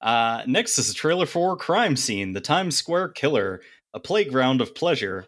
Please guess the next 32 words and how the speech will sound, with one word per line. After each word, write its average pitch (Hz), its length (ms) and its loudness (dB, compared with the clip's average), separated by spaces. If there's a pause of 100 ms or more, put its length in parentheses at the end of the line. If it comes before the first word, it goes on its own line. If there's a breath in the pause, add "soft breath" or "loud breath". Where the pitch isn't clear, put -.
a 120 60 -8
killer 135 380 0
on 131 120 4
the 120 80 2
loose. 123 520 0 (100)
Crime 208 260 2
Scene, 104 280 -2
the 98 80 -8
Times 160 280 0
Square 170 280 0
Killer 147 340 0
launches 123 380 2
globally 202 460 2
on 202 120 0
Netflix 202 420 -2
December 175 380 -2
twenty-ninth. 165 800 -2 (720)
Seemingly 170 420 0
random 165 300 2
acts 170 260 0
of 131 80 -4
brutality 139 520 0
shock 131 340 0
even 135 160 2
the 135 60 4
most 135 240 2
seasoned 190 320 0
N 170 160 2
Y 165 140 0
C 156 220 -2
homicide 151 480 0
detectives, 127 640 -4